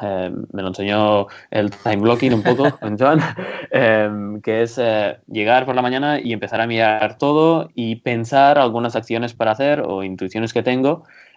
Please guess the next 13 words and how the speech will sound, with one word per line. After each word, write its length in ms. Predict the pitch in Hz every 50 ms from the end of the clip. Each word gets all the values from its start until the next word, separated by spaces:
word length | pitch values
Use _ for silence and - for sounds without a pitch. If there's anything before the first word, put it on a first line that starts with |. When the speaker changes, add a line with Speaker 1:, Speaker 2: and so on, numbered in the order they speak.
| -
Speaker 1:
Eh, 200 | - 117 113 113 110
pero, 280 | 117 120 117 117 117 -
sobre 300 | - - 117 117 117 107
todo, 240 | 131 127 117 107 107
muy 160 | 113 127 135
importante 520 | 143 147 139 139 131 117 123 117 110 107 104
para 160 | 107 104 101
la 60 | 98
gente 240 | - 117 117 127 123
que 60 | 127
hace 320 | 123 123 123 117 113 110
Facebook 400 | 107 - 117 107 110 107 101 92
Ads, 240 | 120 131 143 - _